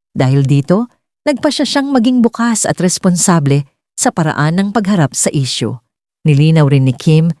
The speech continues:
na ang sitwasyon ay nagsimula bilang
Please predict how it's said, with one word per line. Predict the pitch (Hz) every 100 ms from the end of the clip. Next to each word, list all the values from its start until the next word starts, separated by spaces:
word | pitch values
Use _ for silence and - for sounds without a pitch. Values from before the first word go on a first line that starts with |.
| _ _ -
na | 226
ang | 247
sitwasyon | - 302 240 208 247 240
ay | 240
nagsimula | 240 - 254 247 226 - _ _
bilang | - 170 214 208 185